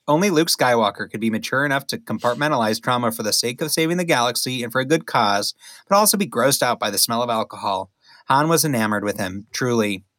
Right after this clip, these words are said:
Luke tried to work up the nerve to bring the rim of the glass to his lips and take a sip. He absolutely hated it, and the look on his face did not hide it at all.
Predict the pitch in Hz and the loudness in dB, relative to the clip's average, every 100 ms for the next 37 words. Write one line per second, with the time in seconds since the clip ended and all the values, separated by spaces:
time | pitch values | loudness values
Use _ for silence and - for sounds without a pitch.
0 | _ _ _ 143 180 - 147 143 131 120 | _ _ _ 2 2 2 0 2 2 2
1 | 117 - 151 113 110 110 120 117 143 123 | 2 -2 -2 0 -2 -2 -2 0 0 0
2 | 113 123 123 127 107 104 - 123 110 104 | 0 0 -2 0 0 0 -2 -4 -2 -2
3 | 98 - 110 101 101 101 - - - 101 | 0 -2 -4 -4 -2 2 4 4 2 0
4 | - _ _ _ 147 139 139 165 185 147 | -2 _ _ _ 2 4 2 2 0 0
5 | 131 110 104 104 - 135 131 143 156 196 | 0 0 0 -2 -4 0 4 6 6 2
6 | 196 - 123 113 127 135 123 113 107 113 | 2 0 0 0 0 -2 0 0 0 0
7 | 110 104 95 98 | 2 4 4 0